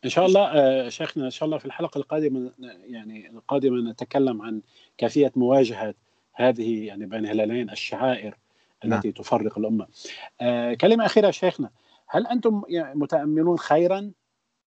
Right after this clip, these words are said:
Speaker 1: بالواقع السياسي العراقي يعني بالمستقبل أو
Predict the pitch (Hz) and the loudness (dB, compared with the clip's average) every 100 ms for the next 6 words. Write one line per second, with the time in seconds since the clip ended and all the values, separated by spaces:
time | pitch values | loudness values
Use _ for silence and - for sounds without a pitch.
0 | _ 143 131 143 - 123 120 - 120 123 | _ -10 -6 -8 -6 -8 -8 -6 -2 -2
1 | 117 117 110 120 117 113 107 104 104 104 | -4 -8 -6 -6 -6 -6 -6 -6 -8 -10
2 | - - 156 165 - 110 104 104 | -10 -8 -4 -4 -6 -12 -12 -14